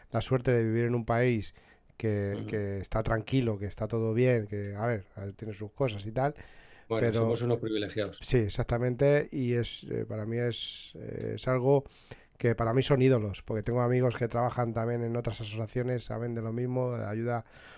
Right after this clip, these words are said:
Speaker 1: humanitaria y tal, y, y es una, es una cosa maravillosa.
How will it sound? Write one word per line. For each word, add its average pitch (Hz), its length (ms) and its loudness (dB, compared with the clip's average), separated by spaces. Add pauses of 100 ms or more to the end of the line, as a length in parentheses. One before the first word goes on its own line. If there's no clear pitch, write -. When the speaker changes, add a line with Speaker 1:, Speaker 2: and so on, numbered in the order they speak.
(120)
Speaker 1:
humanitaria 113 600 4
y 110 40 0
tal, 131 280 0 (400)
y, 117 300 2
y 117 200 -2
es 113 200 -2
una, 107 500 -2 (180)
es - 180 -10
una 107 540 -4
cosa 113 220 -4
maravillosa. 101 560 -6